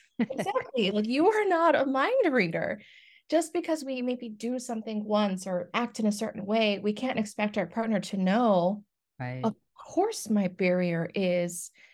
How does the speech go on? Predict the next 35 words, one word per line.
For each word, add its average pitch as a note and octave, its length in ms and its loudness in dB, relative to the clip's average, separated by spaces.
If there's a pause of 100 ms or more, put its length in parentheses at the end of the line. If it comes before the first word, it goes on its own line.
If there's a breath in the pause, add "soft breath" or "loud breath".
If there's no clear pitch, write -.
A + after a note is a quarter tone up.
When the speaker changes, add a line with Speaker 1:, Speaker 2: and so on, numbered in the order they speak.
(280 soft breath)
Speaker 1:
our F#3 520 2 (120)
daughter F#3 440 4
needing F#3 360 2
me F3+ 120 0
to F3 160 2 (240)
do G3+ 240 2
this F#3 260 0
for E3+ 220 -6
her. D#3+ 360 0
Of G#3 220 -2
course. - 560 4
Why A#3+ 160 4
wouldn't E4 300 0
you, D#4 260 -2
like, A#3 180 0
think - 240 -4
this? - 220 -4 (400 soft breath)
Your A3+ 100 -4
partner B3+ 320 -2
is A3+ 140 0
not G#3 300 2
a G#3 40 -2
mind B3+ 320 -4
reader. - 360 -8 (580 soft breath)
So A3 220 -2
we A3+ 120 2
have A#3 300 -2
to B3 100 -4
let G#3 160 -2
our - 120 -4
partner G3+ 320 -6
know, B3+ 420 0
maybe D#4+ 220 2
even D#4 220 4
sometimes C#4+ 560 -2